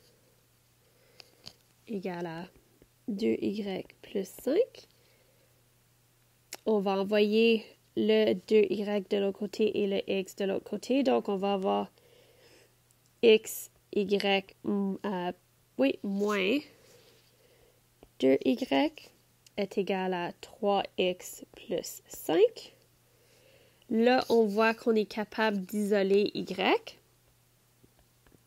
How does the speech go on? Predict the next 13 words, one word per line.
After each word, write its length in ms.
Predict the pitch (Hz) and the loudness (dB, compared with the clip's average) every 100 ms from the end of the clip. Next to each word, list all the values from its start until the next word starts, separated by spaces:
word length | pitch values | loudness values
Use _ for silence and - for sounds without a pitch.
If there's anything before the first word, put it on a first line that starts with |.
| - - | -4 4
Il 220 | 226 220 | 6 6
nous 100 | 214 | 6
reste 680 | 202 196 202 - - - - _ _ _ _ _ _ _ | 4 2 0 -6 -16 -20 -20 _ _ _ _ _ _ _
X 240 | 220 214 214 | 2 2 0
moins 140 | 190 | 0
deux, 160 | 196 233 | 2 2
donc 260 | 233 196 | 2 -2
on 100 | 190 | -6
met 280 | 196 202 196 | -4 -2 -2
le 200 | 196 - | -2 -4
Y 400 | - 190 190 - | -8 -10 -10 -8
en 80 | 190 | -6
évidence. 720 | 175 - 254 302 339 - - | -6 -4 0 0 0 -6 -18